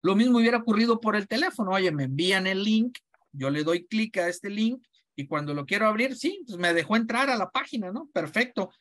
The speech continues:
simulando ser Salesforce, pero cuando yo quiero poner mis credenciales, pues es automáticamente bloqueado. ¿Y en qué desencadenan todos estos tipos de ataque hoy en día?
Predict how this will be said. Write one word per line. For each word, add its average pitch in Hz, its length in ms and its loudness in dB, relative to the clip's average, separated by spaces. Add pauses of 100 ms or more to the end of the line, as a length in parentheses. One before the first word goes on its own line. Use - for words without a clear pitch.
simulando 170 540 0
ser 185 200 -4
Salesforce, 220 520 0 (180)
pero 160 200 2
cuando 156 200 -2
yo 190 180 0
quiero 196 240 -2
poner 160 280 -4
mis 160 180 -6
credenciales, 208 760 0 (200)
pues 147 160 -6
es 180 260 -4
automáticamente 143 1300 -4 (380)
bloqueado. 123 800 -6 (400)
¿Y 208 140 2
en 220 140 2
qué 269 120 6
desencadenan 254 840 2
todos 240 320 -2
estos 233 300 -10
tipos 226 340 -2
de 214 80 2
ataque 226 360 0
hoy 220 220 4
en 208 140 2
día? 247 340 0